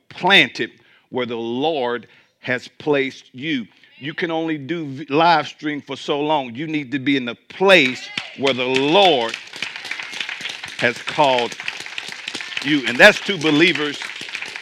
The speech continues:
everywhere. But we're talking about, uh, the gospel. Mark, and I just read it, uh, from last week, Mark sixteen fifteen, "And he said to them," talking about the disciples as well as you and I,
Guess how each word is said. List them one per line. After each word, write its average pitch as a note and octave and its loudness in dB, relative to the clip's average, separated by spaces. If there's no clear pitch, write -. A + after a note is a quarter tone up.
everywhere. C3 2
But C#3 2
we're D3+ -4
talking G#3 2
about, C#3 4
uh, A#2+ -4
the B2+ -6
gospel. D3 2
Mark, E3+ 0
and C3 -4
I D3 2
just C#3 -10
read C#3 -2
it, C3+ -4
uh, A#2 -4
from B2 -8
last C3 0
week, B2+ -10
Mark D#3 -2
sixteen - -6
fifteen, C#3 -4
"And B2+ 2
he G3 0
said D#3+ 2
to D#3+ -4
them," C3+ -4
talking C#3 -8
about C#3 -4
the D3 -10
disciples C3+ -8
as A2 -12
well B2+ -6
as A#2+ -8
you C#3+ -6
and C3 -6
I, A#2+ 0